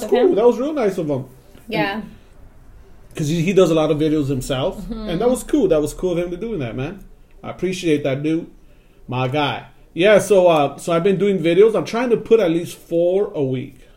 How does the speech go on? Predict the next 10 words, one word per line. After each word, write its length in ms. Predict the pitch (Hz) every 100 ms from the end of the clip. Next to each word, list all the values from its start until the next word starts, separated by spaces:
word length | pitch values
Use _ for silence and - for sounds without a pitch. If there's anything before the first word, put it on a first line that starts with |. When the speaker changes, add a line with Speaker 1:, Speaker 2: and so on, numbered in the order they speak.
| - - _ _ _ -
Speaker 1:
you 200 | 190 139
know? 180 | 143 180
Speaker 2:
Mm-hmm. 120 | 185
Speaker 1:
At 180 | 180 175
least. 520 | 160 139 120 - -
Speaker 2:
Yeah. 260 | 202 196 156 - _ _
Speaker 1:
You 80 | 143
know? 340 | 156 220 294 - _ - - _
And 180 | -
I, 60 | 139